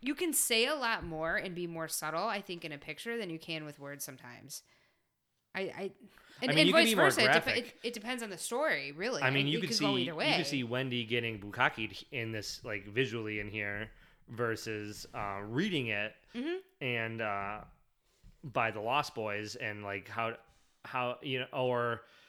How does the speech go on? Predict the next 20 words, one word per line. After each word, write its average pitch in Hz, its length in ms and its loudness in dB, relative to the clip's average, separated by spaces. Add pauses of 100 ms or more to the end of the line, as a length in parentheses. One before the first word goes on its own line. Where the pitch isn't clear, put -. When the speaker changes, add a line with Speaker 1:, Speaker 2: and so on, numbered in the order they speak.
(640)
Speaker 2:
it's, 208 220 2
it's 226 200 4
interesting. 113 600 -2
Speaker 1:
So, 330 200 2
like, 302 160 2
I 302 80 -2
just 480 280 -4
flipped 269 220 -6
to 226 120 -2
a 196 60 -2
page, 151 640 -4
and 196 180 -4
it's, 180 320 -4
it's 190 240 -6
Wendy 208 340 -2
and 175 100 -4
Peter 143 520 -6
actually 156 380 -4
having 151 260 -6
sex. 139 400 -8